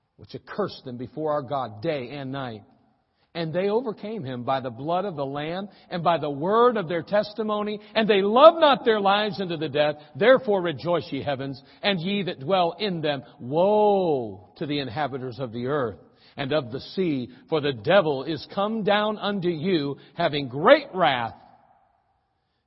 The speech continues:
because he knoweth that he hath but a short time." Boy, I mean to tell you, we're living in what's called the dispensation of grace, and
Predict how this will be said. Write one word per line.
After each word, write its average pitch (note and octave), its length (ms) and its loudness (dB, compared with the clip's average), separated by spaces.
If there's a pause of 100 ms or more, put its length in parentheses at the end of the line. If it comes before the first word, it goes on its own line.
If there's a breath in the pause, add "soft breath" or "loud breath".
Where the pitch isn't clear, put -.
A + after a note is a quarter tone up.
because A#2+ 340 -10
he F#3+ 260 -8
knoweth G3 480 -6 (760)
that G#2+ 140 -16
he C3+ 140 -6
hath C3 240 -8 (100)
but A2 100 -14
a G2+ 80 -18 (120)
short C3 280 -14
time." G#2 380 -20 (1200 soft breath)
Boy, F3 120 0
I F#3 60 0
mean F#3+ 160 -2
to E3+ 80 -4
tell G3+ 200 2
you, F3 140 2
we're F#3+ 180 0
living F#3+ 280 0
in E3+ 160 -4
what's F3+ 180 -6
called G3 280 0
the E3 80 -4
dispensation F#3+ 800 -4
of C#3 100 -12
grace, F3 460 -4
and D#3 160 -6